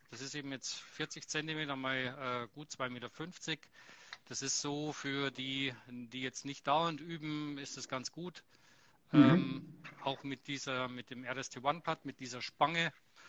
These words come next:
Speaker 1: Das ist so
Speaker 2: Mhm.
Speaker 1: einfach, ähm, ein relativ einfaches Set,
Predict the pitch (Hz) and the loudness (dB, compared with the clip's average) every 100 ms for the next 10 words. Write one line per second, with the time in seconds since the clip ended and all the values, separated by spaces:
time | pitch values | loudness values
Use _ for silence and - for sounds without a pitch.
0 | - - - - 156 147 127 180 151 139 | -20 -14 -8 -4 4 8 12 12 10 6
1 | - 139 143 139 - - 165 135 131 131 | -2 -4 2 2 0 -10 -10 -4 -4 -4
2 | 127 127 120 - - - - 131 127 165 | -6 -8 -10 -14 -20 -20 -10 -2 2 2
3 | 160 156 143 139 156 170 160 139 - 202 | 0 -4 -2 0 0 0 -2 0 0 0
4 | - | -2